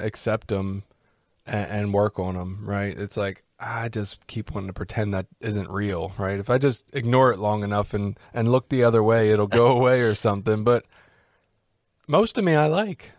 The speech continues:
Like, there's a lot of parts of me I do like. I, I mean, I would have never come out and done a podcast before in my life. I'd have been like, "Oh, hell no, people will judge me and I'm terrible." And it's,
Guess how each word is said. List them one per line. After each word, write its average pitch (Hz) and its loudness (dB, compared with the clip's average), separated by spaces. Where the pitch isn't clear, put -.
Like, 123 -4
there's 147 0
a 151 2
lot 139 2
of 151 -4
parts 151 0
of 156 -2
me 156 0
I 156 2
do 143 0
like. 87 -6
I, 92 -2
I 113 -2
mean, 123 -2
I 131 2
would 131 -4
have 117 -2
never 127 0
come 120 -4
out 117 -4
and 107 -8
done 110 0
a 98 -4
podcast 101 -4
before 101 0
in 95 -4
my 92 -4
life. 95 -2
I'd 107 -2
have 107 -4
been 113 -4
like, 113 0
"Oh, 131 6
hell 127 2
no, 98 -2
people 123 -2
will 101 0
judge 113 0
me 123 -2
and 160 2
I'm 92 -4
terrible." 123 4
And 101 0
it's, - -8